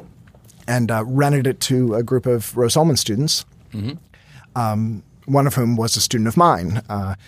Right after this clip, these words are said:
Speaker 1: Tim Eckel. And, uh, partway through the, uh, my,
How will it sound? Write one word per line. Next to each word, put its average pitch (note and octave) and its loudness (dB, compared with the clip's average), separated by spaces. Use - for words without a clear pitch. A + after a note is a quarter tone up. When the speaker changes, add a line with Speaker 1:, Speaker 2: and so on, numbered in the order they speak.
Speaker 1:
Tim A2 -2
Eckel. A#2+ 0
And, G#2 -4
uh, G2 -6
partway D#3+ 4
through D3+ 2
the, C3+ 4
uh, B2 2
my, B2 0